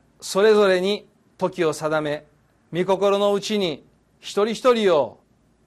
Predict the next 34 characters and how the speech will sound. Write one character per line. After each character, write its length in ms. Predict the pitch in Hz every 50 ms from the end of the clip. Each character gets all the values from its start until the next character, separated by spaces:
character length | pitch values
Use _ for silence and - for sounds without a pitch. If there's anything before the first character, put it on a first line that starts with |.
| _ -
召 120 | 139 156
し 120 | 147 - 170
出 120 | 175 160
し 100 | 156 - -
て 300 | 165 170 170 165 - _
く 100 | _ 147
だ 80 | 143 135
さ 160 | 131 143 139
い 60 | 139
ま 100 | 147 143
し 80 | 139 -
た。 180 | - 131 117 - _ _ _ _ _ _ _ _ _ _ _ _ _ _ _ _ _ _ _ _ _ _ _ _ _ _ _ _ _ _ _ _
主 240 | - - - 190 185
よ、 280 | 165 151 147 - - _ _ _ _ _ _ _ _ _ _ _ _ _ _ _ _ _ _ -
今 100 | 208 196
日 200 | 185 156 139 - - _ _ _ _ _ -
私 260 | 151 160 185 185 185
た 120 | 190 190 156
ち 100 | 156 156
一 260 | 139 - - 202 208
人 40 | 220
一 220 | 214 - 233 208
人 140 | 185 165 156
が 300 | 170 185 180 143 107 - _ _ _ _ _ _ _ _ _ _ _ _ _ _ _ _ _ -
ど 200 | 131 156 185 220
の 120 | 240 240
よ 200 | 262 277 285 285
う 20 | 262
に 100 | 220 185
主 180 | - - 220
に 100 | 214 202 196
よ 80 | 185
っ 40 | 175
て 520 | - _ - 180 190 202 202 180 - _